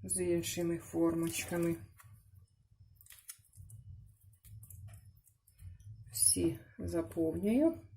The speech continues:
І ось я заповнила всі формочки. Ставлю випікати в духовку при сто вісімдесят градусів. Потім скажу, скільки вони в мене випікалися.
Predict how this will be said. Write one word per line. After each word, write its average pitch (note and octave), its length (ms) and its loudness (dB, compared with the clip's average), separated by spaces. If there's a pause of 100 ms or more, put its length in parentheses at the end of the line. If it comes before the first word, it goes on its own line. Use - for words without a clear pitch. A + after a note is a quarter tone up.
(1400)
І C4 120 0
ось A3+ 280 4
я F3+ 120 4
заповнила E3 640 2
всі E3+ 240 0
формочки. A#3+ 720 0 (140)
Ставлю F#3 440 4
випікати F3+ 560 0
в E3+ 80 -4
духовку F#3 680 2 (720)
при G3+ 320 2
сто D#3+ 360 2
вісімдесят E3+ 480 -2
градусів. C#4+ 540 4
Потім G#3 280 4
скажу, A3 340 2
скільки G3 360 -2
вони F3+ 180 -2
в A3+ 60 0
мене G3 360 -2
випікалися. E3 760 -2